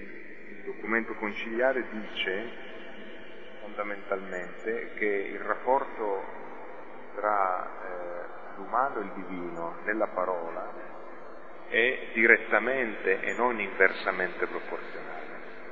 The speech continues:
Che significa? Noi pensiamo che una cosa, nella mente almeno, una cosa è tanto più divina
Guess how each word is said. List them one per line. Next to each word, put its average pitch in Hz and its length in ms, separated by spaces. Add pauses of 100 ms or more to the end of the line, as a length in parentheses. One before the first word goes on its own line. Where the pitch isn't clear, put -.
(340)
Che 101 120
significa? 87 680 (640)
Noi 110 140
pensiamo 90 580
che 104 100
una 104 160
cosa, 82 480 (380)
nella 82 300
mente 90 340
almeno, 80 380 (420)
una 98 140
cosa 90 320
è 85 80
tanto 135 400
più 117 140
divina 120 680